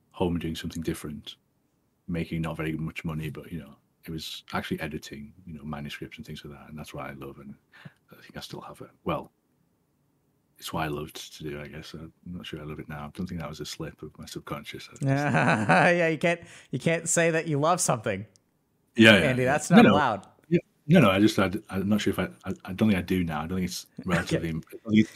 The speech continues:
Speaker 1: I don't think it's important to success to be grammatically correct.
Speaker 2: Okay.
Speaker 1: People above me are, right? But, but anyway,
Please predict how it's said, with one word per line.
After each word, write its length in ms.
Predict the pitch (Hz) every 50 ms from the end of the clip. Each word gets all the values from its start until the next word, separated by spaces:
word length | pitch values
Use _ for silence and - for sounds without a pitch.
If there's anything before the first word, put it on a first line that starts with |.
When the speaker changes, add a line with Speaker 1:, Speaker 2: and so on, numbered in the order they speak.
| - - - -
Speaker 1:
I 40 | 123
don't 80 | 135 139
think 80 | 135
it's 120 | 120 - 113
important 480 | 104 - - 92 90 - - 95 87 -
to 200 | - 90 82 80
success 480 | - - 85 - - 85 82 85 - -
to 160 | - 87 80 _ - -
be 180 | 85 80 78 - _
grammatically 600 | - 90 82 80 78 - - - - - 87 82
correct. 600 | - - 85 80 78 76 - - _ _ - -
Speaker 2:
Okay. 100 | 214 - -
Speaker 1:
People 100 | 262 -
above 220 | 76 78 - -
me 120 | - 76
are, 80 | 71 - - _ _ _ _ _
right? 100 | - _ _ _ _ -
But, 200 | 92 98 98 90
but 100 | 113 107
anyway, 340 | 101 95 87 80 76 73